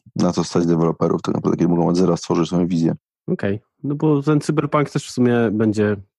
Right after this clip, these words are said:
Speaker 2: no, takim science fiction, ale, no, na Ziemi tym razem, ale,
Speaker 1: Tak,
Speaker 2: no,
Speaker 1: tak,
Speaker 2: te,
Speaker 1: tak,
Speaker 2: te,
Speaker 1: tak,
Speaker 2: te,
Speaker 1: tak.
Speaker 2: te
Speaker 1: Ale
Speaker 2: gdzieś
Speaker 1: z-,
Speaker 2: tam
Speaker 1: i-, znowu ja to widzę tak, że zawsze mamy pewną,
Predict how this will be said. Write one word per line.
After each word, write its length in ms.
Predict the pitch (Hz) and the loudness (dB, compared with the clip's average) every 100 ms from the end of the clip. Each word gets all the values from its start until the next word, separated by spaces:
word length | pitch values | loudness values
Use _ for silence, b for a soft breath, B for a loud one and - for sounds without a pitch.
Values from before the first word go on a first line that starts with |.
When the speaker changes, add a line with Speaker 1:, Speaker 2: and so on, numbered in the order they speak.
| - | -14
Speaker 2:
no, 200 | 110 104 | -12 -10
takim 380 | - - 107 104 | -10 -6 -4 -2
science 340 | - 110 104 | -2 -2 0
fiction, 320 | 120 - 123 | -4 -2 0
ale, 200 | 117 117 | 2 2
no, 140 | 117 117 | 2 2
na 140 | 127 | 2
Ziemi 340 | 123 107 113 139 _ | 2 2 0 -2 _
tym 140 | 107 | -2
razem, 340 | 104 101 117 147 | -2 0 0 -2
ale, 220 | - - | 0 0
Speaker 1:
Tak, 100 | - | 0
Speaker 2:
no, 220 | - 90 - | 0 -2 -2
Speaker 1:
tak, 40 | |
Speaker 2:
te, 100 | 139 | -2
Speaker 1:
tak, 160 | 131 127 | -2 0
Speaker 2:
te, 60 | |
Speaker 1:
tak, 240 | 127 - - | -2 -2 -4
Speaker 2:
te, 100 | 123 | -6
Speaker 1:
tak. 100 | - | -2
Speaker 2:
te 80 | |
Speaker 1:
Ale 120 | 120 117 | 0 2
Speaker 2:
gdzieś 120 | 139 | 2
Speaker 1:
z-, 80 | 131 | 0
Speaker 2:
tam 120 | 117 | 0
Speaker 1:
i-, 180 | - - - B - | 0 -2 -4 B -4
znowu 540 | - 104 127 117 117 - _ | 0 2 2 2 2 -2 _
ja 60 | 113 | -2
to 80 | 117 | 2
widzę 160 | 117 | 2
tak, 220 | 104 113 117 | 2 2 2
że 440 | 117 104 104 101 - _ _ _ _ | 2 2 2 0 -4 _ _ _ _
zawsze 340 | 90 98 107 101 | 0 0 0 0
mamy 260 | 98 95 92 | 2 2 0
pewną, 460 | - 90 98 95 98 | -4 -2 0 0 0